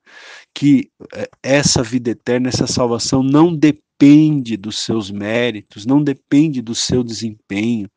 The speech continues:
Isso não quer dizer, né, que você não deva buscar viver uma vida de santidade na presença de Deus. Paulo vai falar isso daqui a pouquinho. Na aula que vem a gente vai falar disso.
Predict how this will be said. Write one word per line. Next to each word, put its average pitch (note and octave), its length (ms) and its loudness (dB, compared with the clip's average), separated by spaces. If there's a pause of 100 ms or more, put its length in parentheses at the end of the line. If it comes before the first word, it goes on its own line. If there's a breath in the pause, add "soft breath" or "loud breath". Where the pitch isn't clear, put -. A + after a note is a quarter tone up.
(360 loud breath)
Isso F#3+ 320 2
não F3+ 260 4
quer D#3+ 380 0
dizer, C3+ 640 2
né, B2+ 160 2
que - 140 -6
você C3 280 -2
não D3+ 200 -2
deva C3+ 320 -4
buscar C3+ 460 -4
viver B2+ 320 -4
uma C3+ 180 -4
vida B2 420 -4
de B2+ 100 -12
santidade C#3+ 800 0
na D#3 140 -4
presença F3 500 -2
de A#3+ 180 -2
Deus. D3 540 2 (220)
Paulo C3+ 260 4
vai D3+ 180 2
falar F3 420 2
isso D3 220 -2
daqui E3 220 -2
a G3+ 60 -6
pouquinho. D#3+ 540 -4 (140)
Na G#2+ 120 -4
aula D#3 220 2
que - 140 -10
vem C3+ 160 -2
a F3 40 0
gente F#3+ 220 -8
vai F#3 120 -2
falar F#3+ 260 -2
disso. C#3+ 440 -6